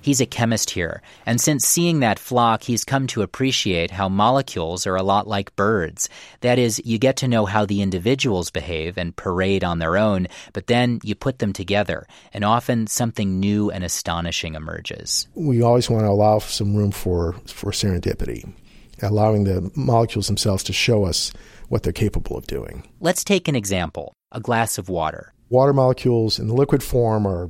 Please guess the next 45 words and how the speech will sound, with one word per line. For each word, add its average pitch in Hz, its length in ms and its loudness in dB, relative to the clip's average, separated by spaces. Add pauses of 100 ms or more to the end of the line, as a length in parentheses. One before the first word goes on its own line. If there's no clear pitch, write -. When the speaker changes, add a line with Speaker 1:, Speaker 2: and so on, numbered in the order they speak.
Speaker 2:
tumbling 143 440 4
past 120 340 0
each 110 160 -2
other, 95 420 -2 (140)
and 85 420 -10
they 92 300 -4
see 165 220 2
each 156 140 2
other, 131 300 4
if 123 160 -2
you 113 80 -2
will, 113 160 0
very 98 180 -2
dynamically, 110 560 0
very 90 200 -4
quickly, 104 600 0 (280)
and 101 120 -6
they 98 60 2
move 98 220 0
on. - 240 -10 (260)
Speaker 1:
Now, 139 220 2
cool 208 300 0
that 160 200 2
water 113 300 2
down. 87 500 -4 (120)
The 107 80 -4
movement 135 500 0
of 101 80 -2
the 101 80 0
water 107 320 2
molecules 98 600 -2
begins 95 420 -4
to 92 100 -8
slow, 110 560 0 (260)
and 117 140 -2
they 120 80 0
spend 131 380 0
more 143 220 2
time 127 460 0
kind 117 320 -2
of 95 140 -2
looking 95 400 -2
at 78 80 -6
each 78 220 -8
other. 78 360 -8